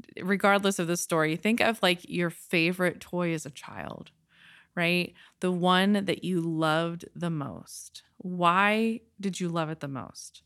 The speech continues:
There could have been any number of reasons. But after several years <laughs> of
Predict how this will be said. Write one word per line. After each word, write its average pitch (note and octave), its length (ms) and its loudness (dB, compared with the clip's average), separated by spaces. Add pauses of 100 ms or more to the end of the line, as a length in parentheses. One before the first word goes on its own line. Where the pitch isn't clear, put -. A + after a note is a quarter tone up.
(320)
There G#3 100 -2
could G#3+ 140 -2
have G#3 80 2
been G3 200 2
any E3+ 200 0
number D#3+ 360 -2
of D3+ 140 -6
reasons. - 680 -10 (560)
But F3 460 2 (1120)
after A3+ 380 2
several G3+ 400 2
years F#3+ 580 0 (240)
<laughs> - 500 -2
of G#3 300 4